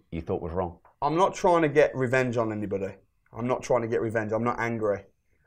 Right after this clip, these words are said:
Speaker 2: I'm trying to protect my brand, protect my family, protect my, uh, reputation, protect my business. And, you know, I did, um, a few years ago. Now it don't really happen so much.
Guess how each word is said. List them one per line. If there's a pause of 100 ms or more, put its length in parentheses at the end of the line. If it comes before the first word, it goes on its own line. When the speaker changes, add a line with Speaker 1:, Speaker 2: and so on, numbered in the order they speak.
(200)
Speaker 2:
I'm
trying
to
protect
my
brand,
protect
my
family,
protect
my, (380)
uh,
reputation,
protect
my
business. (340)
And, (480)
you
know,
I
did,
um,
a
few
years
ago.
Now
it
don't
really
happen
so
much.